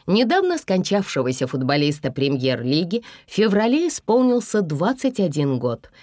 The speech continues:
и она рассказала поклонникам: "Люди думают, что я проявляю неуважение, открывая свой профиль на OnlyFans. Но я несколько месяцев обсуждала это с Джейми. Он поддерживал меня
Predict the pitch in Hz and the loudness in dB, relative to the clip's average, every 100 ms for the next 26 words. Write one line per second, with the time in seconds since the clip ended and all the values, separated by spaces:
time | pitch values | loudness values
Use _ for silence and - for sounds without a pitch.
0 | _ 175 190 165 156 135 131 131 127 131 | _ -2 2 2 2 0 -2 -2 0 0
1 | 135 151 143 226 226 139 - - 143 _ | -2 -4 -2 0 2 0 -4 -10 -12 _
2 | _ _ _ - 233 381 359 277 349 339 | _ _ _ 0 2 4 2 2 2 2
3 | 330 - - 214 175 202 269 240 214 147 | 0 -4 -2 0 2 0 0 0 0 2
4 | 151 156 147 143 131 127 120 135 208 240 | 2 2 2 0 0 -2 -2 0 2 0
5 | 247 - - - 233 - 151 151 143 139 | -2 -6 -20 -4 -4 -2 -2 0 2 0
6 | 131 127 131 127 143 147 175 220 220 208 | -2 0 0 0 0 0 0 0 0 0
7 | - - 139 127 123 120 - 120 117 - | -4 -4 -2 0 0 -2 -4 -4 -4 -6
8 | - _ _ _ - 175 180 156 170 156 | -10 _ _ _ -4 0 2 2 0 0
9 | 156 - 143 135 139 139 190 - 254 262 | -2 -2 -4 0 0 2 0 -2 -2 -4
10 | 254 - 208 - 143 127 139 135 139 139 | -6 -6 -4 -2 -4 -2 -2 0 0 -2
11 | 139 147 131 131 190 208 131 - _ _ | -2 -4 -4 -2 0 2 0 -6 _ _
12 | _ - 208 175 165 151 127 156 226 214 | _ -2 0 0 0 -2 -2 0 0 0
13 | 151 135 135 127 120 131 | 0 0 0 0 -2 -8